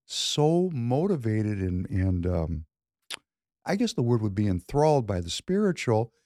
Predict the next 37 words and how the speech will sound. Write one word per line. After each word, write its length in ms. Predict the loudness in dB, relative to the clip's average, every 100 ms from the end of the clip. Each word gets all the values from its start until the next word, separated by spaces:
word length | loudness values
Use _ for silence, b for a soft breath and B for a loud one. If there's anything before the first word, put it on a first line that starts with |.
| _ _ 0
that 180 | 2 4
we 220 | 4 4
enter 260 | 2 -2 -6
the 100 | -4
secret 420 | -2 -2 -4 -6
societies 560 | -4 2 4 4 2
of 120 | 0 -4
the 80 |
rabbinical 560 | -6 0 2 2 0 -4
school 720 | -4 -4 0 2 4 2 -2 _ _ _ _ _
or 200 | 2 2
the 260 | 2 0 0
monastery, 1040 | 0 4 4 2 -2 0 2 2 0 -2 -8 _ _ _ _ _ _ _ _ _ _ _ _ _ _ _ _ _ _ 0
and 160 | 2
we 80 | 2
walk 340 | 4 4 4
our 120 | 2 2
way 260 | 2 2
up, 180 | 0 -2
and 100 | -4
then 120 | -2
we 80 | -2
get 180 | -4 -2
another, 400 | 0 2 0 -2 _ _ _ -2
uh, 340 | 2 4 4 0 -8 _
emblem 460 | 0 2 2 2 2
or 100 | 0
an 100 | 0
insignia. 680 | -2 -2 0 0 2 0 -2 _ _ _ _ _ -4
You're 100 | 0
a 40 | 0
priest, 580 | 4 4 6 2 -4
or 80 | -6
you're 240 | -4 -2 -2
a, 160 | -2 -6 _ _ _ -10
a 80 |
pastor, 760 | -6 0 2 2 0 -2 -4